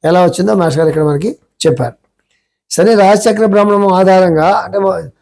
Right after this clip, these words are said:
శని ఎన్ని, ఎన్ని సంవత్సరాలు తిరుగుతుంది రాశిచక్రం మొత్తం చెప్పా-, చెప్పుకున్నాం కదా మనం, ముప్పై సంవత్సరాలు అవుతుంది, ఆధారంగా విభజించబడింది. శని రాశిచక్ర భ్రమణం ఆధారంగా ముప్పై సంవత్సరాలు విభజించబడింది. దీనికి రెట్టింపు అరవై.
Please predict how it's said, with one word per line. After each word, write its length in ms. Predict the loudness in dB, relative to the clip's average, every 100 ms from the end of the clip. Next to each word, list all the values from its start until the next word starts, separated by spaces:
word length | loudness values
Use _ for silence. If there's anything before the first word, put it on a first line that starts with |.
| _ -8
శని 180 | -2 0
ఎన్ని, 280 | 0 0 0
ఎన్ని 140 | 2
సంవత్సరాలు 380 | 2 2 2 2
తిరుగుతుంది 320 | 0 -2 -2
రాశిచక్రం 540 | 0 -2 -4 -4 -2
మొత్తం 420 | -2 -2 -2 -2 -4 -6
చెప్పా-, 280 | -4 -2 -2
చెప్పుకున్నాం 380 | -2 0 2 2
కదా 160 | 2
మనం, 220 | 2 -2 -4 _ _ _
ముప్పై 180 | -2 0
సంవత్సరాలు 440 | 2 2 2 0 -2 _ -6
అవుతుంది, 460 | -6 -8 -16 -20 _ _ _ -4
ఆధారంగా 500 | 0 2 4 2 2
విభజించబడింది. 840 | 2 0 0 0 0 0 -2 -6 _ _ _ _ _ _ _ _ _ _ _ _ _ _ _ _ _ _ -6
శని 180 | 0 2
రాశిచక్ర 400 | 4 2 2 0
భ్రమణం 320 | 2 2 2
ఆధారంగా 480 | 2 2 2 2 0
ముప్పై 260 | 0 -2 -2
సంవత్సరాలు 500 | -2 -2 -2 0 0
విభజించబడింది. 560 | -2 -2 -4 -4 -6 -4
దీనికి 360 | 0 2 2
రెట్టింపు 400 | 0 0 0 0
అరవై. 560 | 2 2 2 2 0 -6